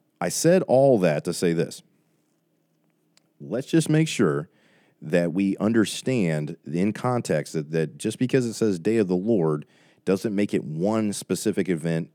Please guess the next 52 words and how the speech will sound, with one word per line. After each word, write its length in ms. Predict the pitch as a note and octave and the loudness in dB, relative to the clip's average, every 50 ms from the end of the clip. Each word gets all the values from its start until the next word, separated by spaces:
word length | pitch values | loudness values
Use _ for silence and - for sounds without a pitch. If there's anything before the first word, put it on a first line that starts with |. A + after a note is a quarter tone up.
| _ _ | _ _
for 180 | - E2+ D2+ - | -10 -8 -4 -2
every 200 | G2 G2 G#2+ A2+ | 0 2 2 2
single 220 | G#2 A2 G#2+ G2 | 0 0 -2 -4
time 240 | F2+ - G2 F#2 F2+ | -4 -4 -4 -2 -2
it 80 | F2 E2 | -2 -2
uses 320 | E2 F2 E2 D2+ D2 B1+ | -2 -4 -4 -6 -8 -10
that. 180 | - B1+ A1+ - _ _ _ _ _ _ _ _ _ _ _ _ _ _ _ _ _ _ - | -10 -10 -12 -14 _ _ _ _ _ _ _ _ _ _ _ _ _ _ _ _ _ _ -14
Um, 360 | - D2 D2 D2 D2 D2 D2+ - | -10 -8 -6 -4 -4 -6 -6 -6
I've 220 | D#2 E2 D#2 D2 | -6 -6 -4 0
noticed 320 | F2+ F#2 A2 C3 B2+ - | 2 2 4 2 2 2
that 200 | - B2+ B2+ A#2+ | 0 0 0 0
sometimes, 560 | - - B2 B2 - C3 B2 A#2+ A#2 A2+ - - - | -2 -4 -4 -2 0 0 0 0 -2 -4 -4 -6 -6
uh, 280 | - E2 D#2+ D#2+ D#2+ D#2 | -4 -2 -2 0 0 -2
that 160 | D2 D#2+ D#2+ | -2 -2 -2
I've 260 | D#2+ D#2+ D2+ D2 - - _ _ - - - - | -2 -2 -4 -6 -10 -18 _ _ -20 -20 -18 -6
listened 320 | D2+ E2 G2 G2+ - G#2+ F2+ | -2 0 0 2 0 0 -2
to 100 | G#2 F#2 | -2 -2
some 160 | - G2 F#2 | -2 -4 -4
things 320 | E2+ G#2 G#2 G#2 G2+ G2 F2 | -2 0 0 2 0 0 -2
and 80 | E2+ | -2
I'm 80 | D#2 E2 | -4 -4
like, 160 | D#2 D#2 D2 | -4 -4 -4
"Wait 140 | G2+ C3+ B2+ | -4 -2 -2
a 40 | F2+ | -2
minute, 220 | D#2 D2+ C#2+ D2 | -2 -2 -2 -2
that 140 | - A#2+ C3 | -2 0 0
has 300 | D3+ C3+ A#2+ A#2 G2 E2+ | 0 2 2 0 0 0
nothing 300 | F#2 G2 A#2+ B2+ B2 A2 | 0 0 0 0 0 0
to 80 | G#2 G2+ | 0 0
do 380 | F2+ F2 A2 A#2 G#2 F2+ E2 D#2+ | 0 2 4 4 4 4 2 2
with 380 | D#2+ D#2+ D#2 D#2 D2+ - - | 0 0 0 0 -2 -2 -6
whatever 480 | E2+ E2 D#2 F2 F2 F2 F2 D#2+ E2+ D#2+ | -12 -4 -2 0 2 2 2 2 0 -2
that 160 | C#2+ D#2 D2 | -2 -4 -4
they're 100 | - D2+ | -4 -8
talking 380 | C#2 D2 D#2 D#2 D2+ - D2+ C#2 | -8 -8 -8 -8 -6 -6 -8 -10
about." 260 | C2 B1+ B1 B1 - _ _ _ _ _ _ _ _ _ _ _ | -10 -10 -12 -14 -16 _ _ _ _ _ _ _ _ _ _ _
So 120 | _ - D#2 | _ -6 -4
let's 160 | D2+ D#2 - | -4 -2 0
be 80 | - A2+ | 0 2
careful. 440 | - C3+ B2+ A2+ - A2 A#2 C3 - _ | 4 4 4 4 4 2 0 0 -2 _
As 200 | - - D#2+ D#2+ | -6 -4 -4 -2
we 140 | D#2 F2+ F#2+ | 0 0 0
read 220 | F#2+ F#2+ G2 G2 G2 | 0 2 0 2 2
the 80 | G#2+ | 0
Word 200 | F#2+ F#2 F2 F2+ | 2 2 2 2
of 80 | G2+ G2 | 2 0
God, 240 | E2+ D#2 D2+ D#2 D2+ | -2 -2 -2 -2 -2
we 100 | D#2+ D#2+ | -2 -4
read 200 | C#2+ D#2+ D#2+ D#2+ | -2 -2 -2 -2
it 80 | D#2 | -2
in 100 | D2+ D2+ | -4 -4
context. 540 | - - D#2+ D2+ D2+ - - - - - - | -6 -6 -6 -6 -6 -8 -12 -14 -16 -20 -20